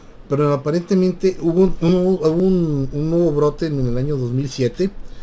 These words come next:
también muy severo, pero el brote que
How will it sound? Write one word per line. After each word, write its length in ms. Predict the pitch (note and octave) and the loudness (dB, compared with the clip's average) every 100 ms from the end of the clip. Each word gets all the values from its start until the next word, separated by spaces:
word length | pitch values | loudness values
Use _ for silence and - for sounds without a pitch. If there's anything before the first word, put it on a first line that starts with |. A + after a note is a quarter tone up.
| - - - - - | -10 -8 -10 -8 -2
también 300 | B2 C#3 - - | 0 0 -2 -2
muy 280 | A#2+ D3+ | 0 2
severo, 460 | F3 E3 C#3 D3+ C#3 | 0 0 0 0 0
pero 180 | C3+ C3 | 2 2
el 80 | B2+ | 2
brote 520 | C#3+ F3+ F3+ G3+ G3 - - - | 2 0 2 0 0 -10 -14 -4
que 380 | C3+ B2+ B2+ | 2 2 0